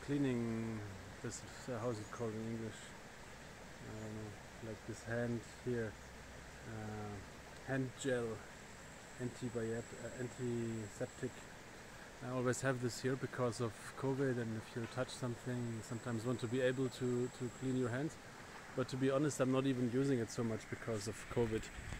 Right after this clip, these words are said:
It's more useful for taking the trash out or touching something disgusting. I thought about going down to the river here and clean my hands, but then I realized, hey, wait, it's Corona time.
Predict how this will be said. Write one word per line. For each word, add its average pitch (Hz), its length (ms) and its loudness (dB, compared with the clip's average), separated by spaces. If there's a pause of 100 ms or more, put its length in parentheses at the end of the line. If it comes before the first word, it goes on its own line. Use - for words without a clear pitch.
(180)
It's - 220 2
more 135 500 8
useful 135 440 4
for - 180 0
taking 117 420 0
the 113 100 4
trash 151 440 4
out 143 640 4 (120)
or 123 200 4
touching 147 340 0
something 135 340 0
disgusting. 139 720 2 (1200)
I 107 40 0
thought 143 220 2
about 147 320 4
going 135 260 4
down 131 240 2
to 131 80 -2
the 123 120 2
river 139 400 2
here 120 100 -2
and 117 100 -4 (120)
clean 127 180 2
my 123 100 2
hands, 123 360 0
but 123 120 2
then 143 120 6
I 143 80 8
realized, 131 440 6
hey, 240 180 -2
wait, - 240 -4 (520)
it's - 280 2
Corona 220 500 2
time. 107 320 -2